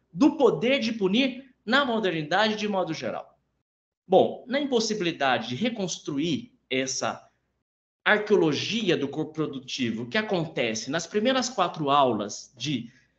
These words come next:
eh, Sociedade Punitiva, eu vou fazer um resumo de quatro linhas de forças que, eh, compreendem essa, essa arqueologia do corpo produtivo.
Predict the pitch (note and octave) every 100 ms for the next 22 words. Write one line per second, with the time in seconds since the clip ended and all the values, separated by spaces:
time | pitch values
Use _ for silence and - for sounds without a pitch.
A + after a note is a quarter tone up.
0 | _ A#2 A#2 F3+ F3 C3+ A#2+ A#2 - B2
1 | A#2 - A3+ C#3 G#2+ - _ _ - A3+
2 | A#3 A#3+ G#3 A3+ G#3 A#3 F#3+ D#3+ A3+ A3
3 | C#3+ B2+ - _ _ F3 A3 C4 C#4 C#4
4 | B3+ A3+ A#3 A3+ G#3+ G#3+ - G#3 G3 D3+
5 | - D#3+ - - _ A3+ A3+ A3+ _ D3
6 | D#3+ D#3 - - C4 A#3+ B3 A#3 A#3+ F#3+
7 | B2+ A2 F2+ _ _ _ _ _ _ _
8 | _ A#2+ A#2+ A#2+ D#3+ D3 - - - -
9 | _ _ - C#3 C#3+ - D#3+ D#3+ F#3 E3+
10 | D3 D#3+ F3 F3+ D#3+ D#3+ E3 D3+ D#3 -
11 | F2+